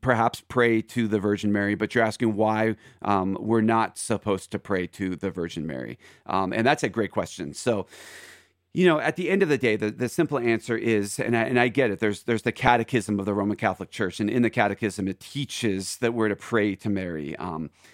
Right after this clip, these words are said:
and there are traditions, uh, in the Catholic prayers, uh, you know, prayers like "Hail, Holy Queen," where it's a prayer to Mary. And so that, this is a question a lot of people ask, but the short answer is the Bible nowhere instructs believers in,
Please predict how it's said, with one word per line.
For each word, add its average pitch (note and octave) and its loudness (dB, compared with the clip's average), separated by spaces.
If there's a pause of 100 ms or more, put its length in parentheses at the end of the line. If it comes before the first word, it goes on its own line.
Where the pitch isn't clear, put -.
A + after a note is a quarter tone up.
(120)
and A2 0
there A#2 4
are A2 4
traditions, B2 0 (180)
uh, G#2 2
in A2+ 2 (200)
the A#2 -8
Catholic B2+ 0
prayers, G2+ -2
uh, F#2 0 (100)
you G2+ -4
know, F#2+ -2 (100)
prayers A#2+ 2
like G#2+ 0
"Hail, B2 2
Holy A2+ 0
Queen," G#2+ 2
where G2+ 0
it's G2 -4
a F#2+ -4
prayer G2+ -4
to G2+ -6
Mary. F#2 -2
And F2 -6 (200)
so C3+ 2
that, C#3+ 4
this E3+ -2
is E3+ -10
a D#3+ 0
question C3 0
a A2+ 4
lot A2 2
of A2 -4
people A#2+ 0
ask, G#2 0
but A2 -2 (300)
the C3 -2
short F3 2
answer B2 0
is A#2+ -2
the B2 0
Bible C3 4
nowhere B2+ 2
instructs G#2+ -2
believers G#2 -2
in, G2+ -4